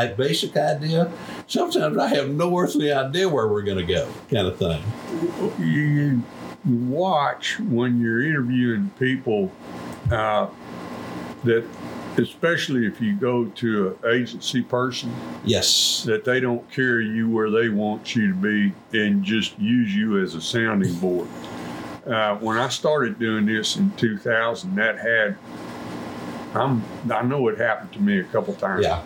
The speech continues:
Speaker 2: And, uh, you know, even though I was in my forties, and, you know, people kinda have a little more respect for you. The older you get, they kinda watch out.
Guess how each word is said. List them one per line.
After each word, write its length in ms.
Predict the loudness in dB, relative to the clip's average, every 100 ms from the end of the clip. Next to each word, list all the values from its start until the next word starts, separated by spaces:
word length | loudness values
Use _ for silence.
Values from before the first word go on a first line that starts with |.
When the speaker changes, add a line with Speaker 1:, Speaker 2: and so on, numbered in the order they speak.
| -10 -12 -12 -12 -12 -4 -2
Speaker 2:
And, 420 | 2 0 0 0
uh, 340 | 0 0 0 -4 -14 -14 -12 -12 -12 -12 -14 -4
you 60 | 0
know, 160 | 0
even 220 | 0 0
though 140 | 2 2
I 120 | 2
was 120 | 0
in 140 | 0 0
my 180 | 0 -2 -2
forties, 580 | 0 2 0 -4 -8 -10 -12 -12 -10 -10 -10 -10 -2
and, 400 | 2 4 2 0 -2
you 100 | 0
know, 240 | 0 0 -2
people 180 | -2 0
kinda 300 | 0 0 0
have 180 | 0 0
a 40 | 2
little 100 | 2
more 280 | 2 2
respect 420 | -2 0 0 0 0
for 180 | 0
you. 80 | 2
The 80 | 2
older 240 | 2 2
you 140 | 2 2
get, 320 | 2 0 0
they 80 | -6
kinda 240 | -2 0 0
watch 400 | 2 0 0 0
out. 300 | 0 0